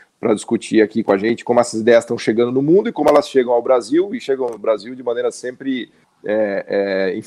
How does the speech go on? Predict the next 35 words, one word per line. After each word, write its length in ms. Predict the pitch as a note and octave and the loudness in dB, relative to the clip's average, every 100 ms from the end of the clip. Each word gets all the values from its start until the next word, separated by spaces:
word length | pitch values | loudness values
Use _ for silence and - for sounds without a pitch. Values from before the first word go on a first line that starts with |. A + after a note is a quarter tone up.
| - | -12
quase 280 | - C#3+ C#3 | 0 2 2
em 40 | |
forma 280 | C#3 D3 C#3+ | 2 2 2
de 80 | C3+ | -2
piada, 580 | - C#3 B2 A#2+ F#2+ G2+ | 0 4 6 6 2 -6
né? 80 | G#2+ | -6
A 60 | |
reação 400 | G2+ G2+ - A2+ | -4 -6 -6 -12
dos 120 | G#2+ | -10
nossos 220 | A2 G#2+ - | -8 -8 -8
economistas 460 | G#2+ A2 G#2+ G#2+ | -10 -10 -8 -6
liberais 440 | G#2+ G#2+ G#2+ A2+ A2+ | 0 4 6 6 2
é 60 | |
quase 260 | - A#2+ A#2+ | 2 2 0
de 220 | A2+ A#2 | -8 -10
stand-up 480 | G2+ A#2+ A2+ A2 - | -6 -6 -2 -4 -4
comedy, 440 | G#2+ G2+ F#2 F2+ | -6 -6 -6 -14
né? 100 | G2 G#2+ _ _ _ | -16 -18 _ _ _
Mas 100 | B2+ | -2
eu 80 | C3+ | 0
já 100 | D#3 | 0
comento 460 | E3 E3 D3 C3 A#2 | 2 2 0 0 -4
isso. 220 | G#2 B2+ | -4 -4
Antes 100 | F3+ | -6
de 80 | F#3+ | 2
mais 200 | E3+ C#3+ | 2 4
nada, 200 | F3 E3+ | 4 2
acho 100 | - | -2
que 300 | F3 D#3+ - | -2 -2 -2
vale 300 | B2 D#3 F3 | 2 4 4
recapitular 600 | E3+ D#3+ - C#3 B2+ C3+ | -2 -2 -2 -2 0 0
um 80 | C3+ | 0
pouco, 500 | B2+ D#3 D3+ - F#2+ _ _ _ | -6 -8 -8 -12 -18 _ _ _
é, 400 | A#2+ A#2+ A#2+ A2+ - - | -8 -6 -2 -4 -4 -12
o, 460 | B2+ B2 A#2+ A#2 | -10 -8 -6 -8